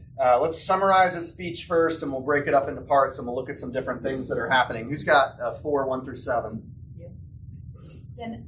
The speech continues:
Speaker 2: Eliphaz the Temanite answered and said, "If one ventures a word with you, will you be impatient? Yet who can keep from speaking?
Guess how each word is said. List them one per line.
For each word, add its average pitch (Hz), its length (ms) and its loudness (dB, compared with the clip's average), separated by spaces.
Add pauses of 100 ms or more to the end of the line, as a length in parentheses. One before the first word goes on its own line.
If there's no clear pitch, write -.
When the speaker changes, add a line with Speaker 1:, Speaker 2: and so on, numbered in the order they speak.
Speaker 2:
Eliphaz 277 600 -6
the 233 100 -12
Temanite 240 680 -12
answered 220 340 -12
and 214 120 -14
said, 185 400 -10 (140)
"If - 180 -14
one 247 300 -8
ventures 214 420 -12
a 196 60 -16
word 190 260 -14
with - 160 -16
you, 220 220 -12
will 190 100 -16
you 196 160 -14
be 220 180 -12
impatient? 277 520 -12 (600)
Yet - 220 -14
who 285 100 -10
can 156 220 -12
keep - 260 -14
from 254 140 -14
speaking? - 540 -14